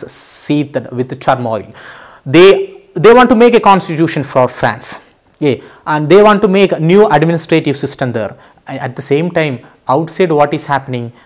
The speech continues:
the incident which we discussed in the starting time, hope you remember that. What happened in fourteenth July seventeen eighty-nine?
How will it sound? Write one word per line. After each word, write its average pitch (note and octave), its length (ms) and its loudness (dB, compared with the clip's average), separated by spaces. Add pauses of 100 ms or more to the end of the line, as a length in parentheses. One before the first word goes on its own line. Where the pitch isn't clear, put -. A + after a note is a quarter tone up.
(120)
the B2+ 160 0
incident D#3+ 560 -2
which C3+ 260 -6
we D3+ 140 -2
discussed C3 440 -2
in C#3+ 100 -4
the C3+ 80 -4
starting D3 440 -6
time, G#2+ 240 -6 (100)
hope C#3+ 200 -2
you D#3+ 80 0
remember E3 380 0
that. C3 340 -6 (140)
What C3+ 160 -2
happened E3+ 320 0
in F3+ 80 -4
fourteenth E3+ 500 -2 (380)
July D#3 520 2 (200)
seventeen E3 400 0
eighty-nine? D3 640 -4